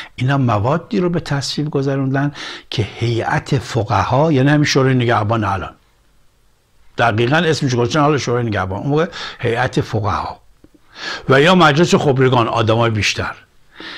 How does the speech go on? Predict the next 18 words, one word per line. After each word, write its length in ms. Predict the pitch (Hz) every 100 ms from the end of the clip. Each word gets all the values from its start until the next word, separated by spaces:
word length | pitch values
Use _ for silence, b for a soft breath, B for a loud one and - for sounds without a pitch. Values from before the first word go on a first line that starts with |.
| B B _
اینا 360 | - 214 233 233
در 280 | 156 147 139
پارلمان 920 | - - 143 139 135 143 202 262 254
مشروطه 840 | 214 196 - 196 180 196 180 151 - B
حق 440 | - 135 - 165 151 113
وتو 320 | 120 - 165
دارن. 420 | 117 95 95 - - _ _ _ _ _ _ _ _ B B B
یعنی 160 | 170 214
هر 440 | 180 196 247 269
قانونی 920 | 208 147 156 202 196 190 208 262 277 233
که 140 | -
می‌خواد 440 | 185 170 175 165 143 135
وضع 400 | 160 160 131 135
بشه، 520 | 147 - 180 220 233 B B B B B
آخونده 840 | 175 190 - 180 190 190 262 269 254 - - _ 185
می‌تونه 320 | 175 190 160
وتو 320 | 113 98 92
کنه. 260 | - -